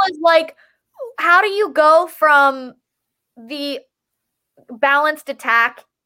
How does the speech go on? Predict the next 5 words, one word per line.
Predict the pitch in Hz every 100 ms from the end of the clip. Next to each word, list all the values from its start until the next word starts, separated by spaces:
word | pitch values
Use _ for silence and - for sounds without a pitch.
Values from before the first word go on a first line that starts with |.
| -
in | 247 240 240 233 233 226 _ _ _ -
Atlanta | 240 226 233 254 214 185 233 -
where | 233
you | 254 262
had | 262 247 240 226